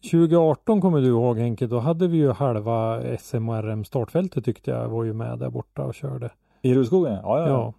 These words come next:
Speaker 2: Ja.
Speaker 1: det var otroligt mycket svenskar som ställde upp i Super tre då.
Speaker 2: Och vi har ju, <laughs> vi tänker på teamnamn. Så har vi de som kom elva hette Team Guttelim.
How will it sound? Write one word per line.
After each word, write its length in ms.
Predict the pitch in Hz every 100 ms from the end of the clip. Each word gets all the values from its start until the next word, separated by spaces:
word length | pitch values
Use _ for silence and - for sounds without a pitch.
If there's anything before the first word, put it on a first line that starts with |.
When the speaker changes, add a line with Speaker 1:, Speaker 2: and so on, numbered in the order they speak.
| _
Speaker 2:
Ja. 160 | - 110
Speaker 1:
det 80 | 143
var 120 | 135
otroligt 520 | 131 117 160 165 120
mycket 260 | 131 - 113
svenskar 340 | 123 113 -
som 120 | 117 120
ställde 300 | - 123 131
upp 180 | 127
i 140 | 131 110 _ _ _ _ _ _ _ _
Super 280 | - 127 123
tre 180 | 127 123
då. 140 | 131 - _ _ _ _ _ _ _ - _ _ _ -
Speaker 2:
Och 80 | 147
vi 60 |
har 140 | 151 175
ju, 220 | 165 - - - - _ _
<laughs> 460 | - - 113 127
vi 220 | - 135 127
tänker 340 | - 120 117
på 80 | 123
teamnamn. 760 | - 156 120 123 143 101 95 104 _ _ _ _ _ _ _ _ _ -
Så 80 | 127
har 60 |
vi 140 | 123 127
de 180 | 135 123
som 120 | 151
kom 180 | 131 135
elva 400 | 147 127 156 123
hette 280 | 120 -
Team 360 | 110 - 131 123
Guttelim. 680 | - 113 147 - 104 107